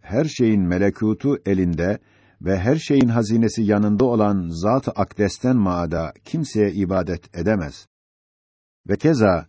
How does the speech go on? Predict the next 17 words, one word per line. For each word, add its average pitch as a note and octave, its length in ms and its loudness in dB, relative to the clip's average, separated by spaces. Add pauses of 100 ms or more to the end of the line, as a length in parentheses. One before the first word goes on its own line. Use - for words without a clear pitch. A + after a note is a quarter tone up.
(560)
insan C#3 580 2
vücut, G#2 520 0 (180)
icat, G#2 640 2
hayır, G2+ 640 0 (140)
ef'al A#2+ 360 0
cihetiyle G2 800 0
pek C#3+ 240 -2
küçük, - 540 -4
nakıs G2 540 0
olmakla F#2+ 680 0
karıncadan, A2 760 2 (420)
arıdan A2+ 580 2
edna, F#2 480 0 (340)
örümcekten A2+ 760 0
daha G#2 200 0
zayıftır. E2 640 -8 (420)
Fakat - 440 -2